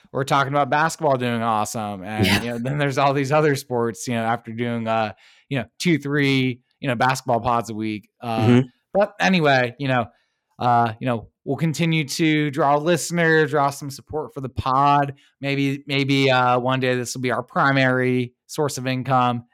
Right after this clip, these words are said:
Speaker 1: and we'll be able to get you guys
Speaker 2: <laughs>
Speaker 1: some, some more podcast, pod content on, you know, the other Penn State sports that are, are doing well outside of football and basketball.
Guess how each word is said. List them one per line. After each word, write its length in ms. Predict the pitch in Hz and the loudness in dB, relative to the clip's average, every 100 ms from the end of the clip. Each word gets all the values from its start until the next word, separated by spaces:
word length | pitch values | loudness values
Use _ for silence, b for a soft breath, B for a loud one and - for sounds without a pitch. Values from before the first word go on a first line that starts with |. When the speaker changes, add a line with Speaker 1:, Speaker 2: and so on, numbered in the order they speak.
| - | -8
Speaker 1:
and 280 | 123 120 | -6 -6
we'll 80 | 139 | -4
be 100 | 196 | 0
able 120 | 226 | 2
to 40 | 220 | 2
get 140 | 214 | 2
you 80 | 202 | 2
guys 260 | 196 180 147 | 0 -2 -2
Speaker 2:
<laughs> 20 | |
Speaker 1:
some, 340 | 165 147 139 b b b | 0 0 -2 b b b
some 160 | - | -4
more 240 | 175 165 165 | 0 2 2
podcast, 760 | - 151 147 143 151 135 135 - _ _ | 2 4 2 2 0 2 0 -6 _ _
pod 280 | 156 151 143 | -2 0 0
content 520 | 147 139 135 139 135 | -2 -2 -2 -4 -2
on, 420 | 127 127 123 120 - _ | -2 0 0 -2 -8 _
you 100 | 151 | -8
know, 80 | 127 | -6
the 160 | 120 139 | -6 -6
other 260 | 170 190 | -2 0
Penn 200 | 175 151 139 | 0 -4 -4
State 220 | 143 135 | -6 -6
sports 420 | - 131 127 - | -8 -4 -4 -4
that 320 | 127 120 120 - | -2 0 0 -2
are, 260 | 117 117 | -4 -4
are 120 | 107 | -4
doing 240 | 117 127 120 | -4 -6 -4
well 260 | 120 120 - | -2 -2 -4
outside 380 | 117 120 127 120 | -10 -8 -6 -6
of 100 | 117 | -6
football 380 | 131 - 120 117 | -8 -4 -4 -4
and 220 | 117 110 | -6 -4
basketball. 680 | 113 113 - 98 90 65 | -2 -2 -6 -10 -10 -10